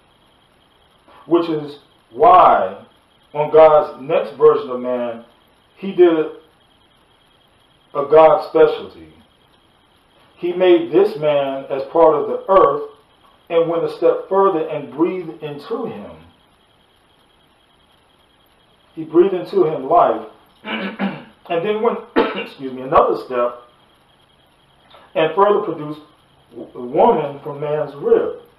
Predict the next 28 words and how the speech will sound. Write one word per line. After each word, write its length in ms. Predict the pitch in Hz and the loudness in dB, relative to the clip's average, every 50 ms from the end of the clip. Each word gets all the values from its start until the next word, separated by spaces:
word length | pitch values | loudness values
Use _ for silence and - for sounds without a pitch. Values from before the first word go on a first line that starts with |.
| _ _ _ _ _ _ _ _ _ _ _ _ _ _ _ _ _ _ _ _ _ _ _ _ _ _ | _ _ _ _ _ _ _ _ _ _ _ _ _ _ _ _ _ _ _ _ _ _ _ _ _ _
thus 220 | 160 180 185 180 160 | 2 2 2 2 2
making 400 | 165 180 180 175 170 160 156 - | 2 2 2 0 0 -8 -10 -8
things 320 | 180 170 170 165 156 160 | -8 -8 -6 -8 -8 -10
even 240 | 170 151 160 160 147 | -8 -6 -6 -6 -4
more 480 | 147 175 190 185 170 - - - - - - | -2 0 0 2 2 0 -2 -6 -14 -20 -18
personal. 720 | - - - 226 220 220 220 - - - - - - - - _ _ _ _ _ _ _ _ _ _ _ _ _ _ _ _ _ _ _ _ _ _ _ _ _ _ _ - | -14 -4 2 2 2 2 2 -4 -8 -14 -18 -20 -20 -20 -20 _ _ _ _ _ _ _ _ _ _ _ _ _ _ _ _ _ _ _ _ _ _ _ _ _ _ _ -12
He 120 | 180 180 | -10 -8
made 200 | 175 180 180 175 | -4 -2 0 0
a, 100 | 170 170 | 0 0
a, 440 | 160 156 - - 147 147 147 - - 147 143 | -4 -6 -4 -2 -2 0 -2 -4 -6 -6 -6
a 60 | 147 | -4
more 300 | 165 180 185 180 180 - | -2 -2 -2 -2 -2 -2
personal 440 | - 190 190 - - 175 160 156 160 170 | -2 -2 -2 -2 -4 -6 -10 -8 -6 -6
thing, 180 | 165 160 156 | -6 -4 -4
a 60 | 147 | -4
more 260 | - 165 170 170 165 - | 0 0 0 0 0 0
personal 320 | 190 185 170 160 156 156 | -2 -4 -4 -4 -8 -8
situation, 800 | - 165 156 160 151 151 170 175 170 - 135 127 123 120 - - - - _ 139 | -6 -8 -8 -8 -6 -4 -2 -2 -2 -2 -6 -10 -12 -14 -16 -18 -20 -20 _ -8
made 180 | 151 170 180 | -4 -2 0
it 100 | 170 160 | 0 0
more 260 | 160 165 170 170 165 | 0 2 4 4 4
of 80 | 160 156 | 4 4
a 400 | 147 139 - - - - - - | 2 2 0 -2 -8 -14 -12 -8
connection 800 | 170 160 151 156 170 202 214 214 214 160 151 147 143 143 139 131 | -8 -8 -6 -4 -4 -4 -4 -4 -4 -8 -10 -10 -10 -12 -14 -16
between 480 | 120 - 165 165 160 156 156 151 156 - _ _ _ _ | -14 -10 -8 -8 -6 -6 -6 -8 -10 -14 _ _ _ _
himself 720 | - 202 220 233 - - - 160 156 - 131 - - - - - _ _ _ _ _ _ _ _ _ _ _ _ _ - | -6 -4 -2 -2 -4 -4 -2 0 0 0 0 -2 -6 -8 -14 -20 _ _ _ _ _ _ _ _ _ _ _ _ _ -10
and 200 | 160 151 147 151 | -8 -8 -6 -4
man, 360 | 170 190 208 - - - - | -2 -2 0 -2 -2 -4 -8